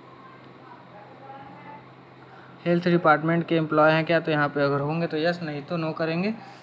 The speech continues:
फिर उसके बाद यहाँ पर आधार नंबर आप अगर डालना चाहते हैं तो डाल सकते हैं और नहीं डालना चाहते हैं तो उसको blank रहने देंगे। उसके बाद यहाँ पर address अपना enter करेंगे और यहाँ से पूरा address भर के मैं दिख-,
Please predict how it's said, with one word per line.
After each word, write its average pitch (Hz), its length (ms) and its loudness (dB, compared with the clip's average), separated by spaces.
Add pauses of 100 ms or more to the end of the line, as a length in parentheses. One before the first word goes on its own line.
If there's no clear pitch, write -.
(140)
फिर 185 120 2
उसके 175 220 -2
बाद 160 200 4
यहाँ 147 160 2
पर 180 160 4
आधार 156 340 8
नंबर 170 320 6
आप 160 220 6
अगर 156 180 4
डालना 151 320 6
चाहते 170 280 2
हैं 170 60 0
तो 165 80 0
डाल 147 220 4
सकते 170 300 -4
हैं 208 160 0 (520)
और 147 60 -6
नहीं 156 180 0
डालना 160 280 6
चाहते 147 320 -2
हैं 147 120 -4
तो 208 140 0 (160)
उसको 170 300 -2
blank 147 340 0
रहने 135 260 -2
देंगे। 131 280 -4
उसके 135 200 -6
बाद 165 200 6
यहाँ 151 200 2
पर 190 220 4 (580)
address 165 380 4
अपना 175 280 4
enter 170 300 4
करेंगे 175 400 4
और 175 180 8
यहाँ 156 240 4
से 196 200 0 (580)
पूरा 165 160 2
address 160 300 2
भर 151 200 2
के 151 100 -4
मैं 156 120 0
दिख-, 151 140 -4